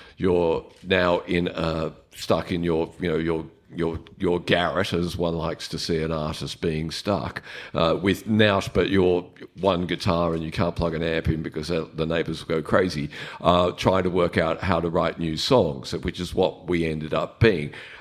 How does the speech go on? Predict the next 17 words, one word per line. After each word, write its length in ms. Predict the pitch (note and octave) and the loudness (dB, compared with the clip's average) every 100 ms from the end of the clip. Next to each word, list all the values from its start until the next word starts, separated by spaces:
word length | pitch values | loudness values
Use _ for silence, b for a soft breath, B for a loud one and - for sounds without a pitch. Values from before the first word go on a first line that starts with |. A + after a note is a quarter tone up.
| B | B
uh, 360 | E2+ E2 D#2+ D2 | 0 0 0 -2
stuck 460 | - - F2+ - | 0 2 2 0
like 240 | D#2+ D#2 - | -4 -4 -2
that 220 | D#2 - | -2 -2
for, 260 | E2+ E2 | -2 -2
we 160 | E2+ F2 | 0 0
only 180 | F2+ E2+ | 0 -2
played 300 | E2+ E2+ E2+ | 0 0 2
eight 260 | E2 D#2+ | 0 -2
shows 460 | - F2+ E2 D#2 D2+ | -2 0 0 -2 -4
in, 300 | D#2+ D#2 D2 | -6 -6 -8
or 140 | D#2 D#2 | -8 -4
nine 320 | E2+ E2 D#2+ | -2 -2 -2
in 100 | D#2+ | -4
the 80 | D#2+ | -2
whole 280 | E2+ E2 | 0 -2
first 440 | D2+ - E2+ D#2 | -2 0 0 -2